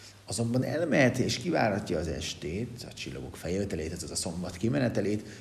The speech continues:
hogy őrizze a gyümölcseit, amely a Tchumon, amely gyümölcsök a Tchum Sábeszen kívül vannak,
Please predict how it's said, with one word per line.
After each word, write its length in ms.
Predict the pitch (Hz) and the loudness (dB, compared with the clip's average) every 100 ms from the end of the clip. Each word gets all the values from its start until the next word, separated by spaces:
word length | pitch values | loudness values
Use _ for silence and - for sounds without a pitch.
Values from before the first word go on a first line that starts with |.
| - | -8
hogy 220 | - 101 | -4 6
őrizze 440 | 127 143 117 - 107 | 10 10 10 6 2
a 60 | |
gyümölcseit, 720 | 85 90 87 90 - 95 - - | 2 0 0 -2 -2 -4 -4 -6
amely 500 | 85 90 87 85 82 | -4 -2 -2 -2 -2
a 140 | 80 | -4
Tchumon, 680 | - - - 123 101 87 - | -6 -6 -4 -2 -2 -4 -6
amely 240 | 80 82 | -4 -2
gyümölcsök 320 | 95 92 - | -2 -2 -4
a 60 | 78 | -6
Tchum 280 | - 98 90 | -6 -6 -6
Sábeszen 440 | - 80 - - | -6 -6 -6 -8
kívül 220 | - 69 | -10 -10
vannak, 340 | 67 76 156 | -8 -4 -4